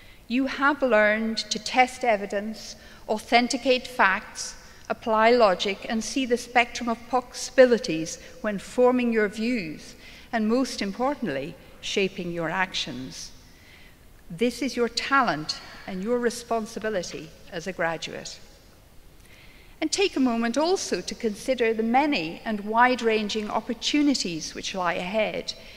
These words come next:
opportunities which may not even be evident today, perhaps our unknown unknowns. Periods of change and uncertainty create opportunities, as do technological advances.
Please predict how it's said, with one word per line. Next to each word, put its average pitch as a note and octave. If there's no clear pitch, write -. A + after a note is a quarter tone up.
opportunities D4
which A#3+
may A#3
not A3
even A3
be G#3+
evident G3+
today, F3+
perhaps -
our F#3+
unknown G3+
unknowns. G3
Periods F4+
of -
change C#4+
and B3
uncertainty A3+
create A3+
opportunities, G3+
as A#3
do G#3
technological A3+
advances. -